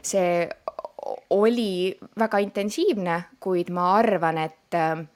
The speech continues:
nende töötajad, kes seal on aastaid töötanud, et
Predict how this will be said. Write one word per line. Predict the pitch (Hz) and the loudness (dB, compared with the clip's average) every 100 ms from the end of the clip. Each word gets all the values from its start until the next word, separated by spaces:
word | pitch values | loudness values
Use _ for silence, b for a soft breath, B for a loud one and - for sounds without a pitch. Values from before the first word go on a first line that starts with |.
| - | -8
nende | 180 180 170 | -6 -4 -2
töötajad, | - 233 196 - 165 151 151 | 4 6 4 0 2 2 0
kes | 165 - 175 | -10 -6 -2
seal | 160 | 0
on | 165 170 - | 0 -2 -6
aastaid | - 185 - 170 160 | 2 2 2 -6 0
töötanud, | 185 170 160 151 147 | 0 0 -2 -6 -6
et | 156 | -10